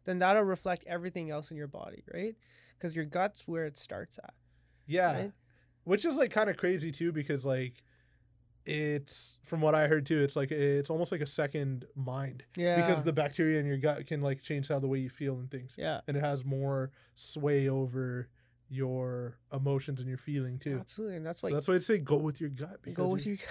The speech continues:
Speaker 1: <laughs> gut. There you
Speaker 2: Right? That's,
Speaker 1: go.
Speaker 2: that's probably where it came,
Speaker 1: <laughs>
Speaker 2: ancient wisdom, bro.
Speaker 1: Go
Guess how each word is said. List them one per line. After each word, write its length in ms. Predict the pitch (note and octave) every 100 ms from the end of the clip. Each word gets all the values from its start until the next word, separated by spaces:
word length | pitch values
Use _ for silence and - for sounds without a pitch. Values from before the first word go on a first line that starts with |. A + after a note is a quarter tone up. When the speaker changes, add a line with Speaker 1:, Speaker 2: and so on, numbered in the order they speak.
| - - G#4
Speaker 1:
<laughs> 80 | G#4
gut. 160 | F4 -
There 160 | - G4+
you 240 | D#4+ - A#4+
Speaker 2:
Right? 60 |
That's, 280 | G4+ - G#4+
Speaker 1:
go. 320 | G#4+ G#4+ G#4 -
Speaker 2:
that's 220 | B3+ F#3+
probably 320 | E3 D#3+ D#3+
where 140 | E3+
it 80 | D#3+
came, 180 | - F#3+
Speaker 1:
<laughs> 40 | -
Speaker 2:
ancient 360 | D#3+ A#3+ G4
wisdom, 480 | D#3 C4+ A#3 A3 C#3+
bro. 160 | A#2 B2+
Speaker 1:
Go 260 | B2+ D#4+